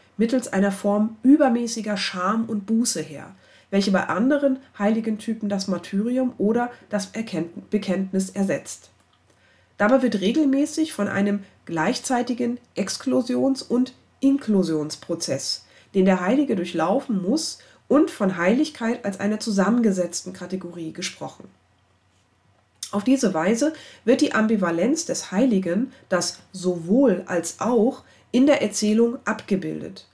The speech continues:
wobei sich die darin erhaltenen Dichotomien erst durch ihre axiologische Besetzung ergeben.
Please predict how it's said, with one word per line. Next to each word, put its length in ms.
wobei 420
sich 320
die 160
darin 400
erhaltenen 680
Dichotomien 800
erst 320
durch 180
ihre 180
axiologische 720
Besetzung 540
ergeben. 560